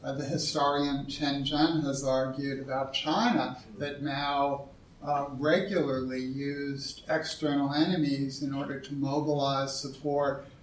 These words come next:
Speaker 1: for his, uh, socialist, uh, project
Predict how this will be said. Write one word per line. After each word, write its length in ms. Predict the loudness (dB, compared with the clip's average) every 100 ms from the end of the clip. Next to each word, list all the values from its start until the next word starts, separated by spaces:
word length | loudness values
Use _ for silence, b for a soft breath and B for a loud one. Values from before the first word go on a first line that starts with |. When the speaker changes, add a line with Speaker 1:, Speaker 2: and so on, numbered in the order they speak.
| -14
Speaker 1:
for 240 | -4 -2 0
his, 420 | -2 -2 -2 -2
uh, 140 | -4 -2
socialist, 1160 | 0 0 0 -2 -2 -2 0 -2 -4 -6 -6
uh, 240 | -4 -4 -6 -12 -20 -20 -20 -20 -20
project 840 | -6 4 4 4 2 2 2 -4